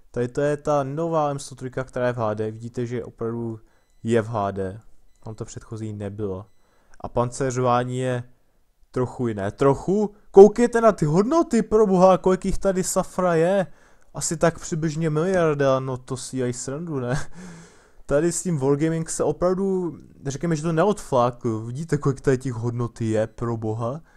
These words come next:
Fakt asi tak milion, oproti tomu, kde bylo předtím tak kolik, osm, deset těch hodnot? Tak tady jich je tak přibližně dvacet,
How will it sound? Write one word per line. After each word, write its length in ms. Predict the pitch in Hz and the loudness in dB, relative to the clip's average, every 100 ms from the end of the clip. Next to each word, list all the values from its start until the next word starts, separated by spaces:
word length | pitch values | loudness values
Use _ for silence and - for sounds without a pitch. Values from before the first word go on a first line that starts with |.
| _ _ _ _ _ | _ _ _ _ _
Fakt 320 | - 139 135 | -8 -6 -4
asi 220 | 143 - | -6 -4
tak 200 | 139 135 | -4 -4
milion, 640 | 131 131 160 165 120 117 120 | -2 0 0 0 -2 -4 -8
oproti 420 | 117 - 127 123 | -10 -8 -8 -6
tomu, 220 | 123 123 | -4 -4
kde 120 | 120 | -4
bylo 140 | 120 120 | -4 -4
předtím 320 | - 123 127 | -6 -10 -6
tak 160 | 123 | -6
kolik, 340 | - 127 110 - | -2 -2 -4 -8
osm, 580 | 98 - - 185 180 170 - | -16 -12 -8 -8 -8 -14 -16
deset 440 | 113 120 - 180 - | -12 -10 -8 -10 -10
těch 140 | 180 | -10
hodnot? 380 | 165 160 160 156 - - - - | -8 -8 -10 -12 -20 -20 -20 -12
Tak 140 | 120 | -6
tady 140 | 123 | -2
jich 120 | 120 135 | -2 -2
je 60 | |
tak 180 | 127 117 | -6 -8
přibližně 380 | - 120 117 117 | -10 -10 -8 -8
dvacet, 520 | 101 113 - 160 160 | -8 -10 -8 -8 -8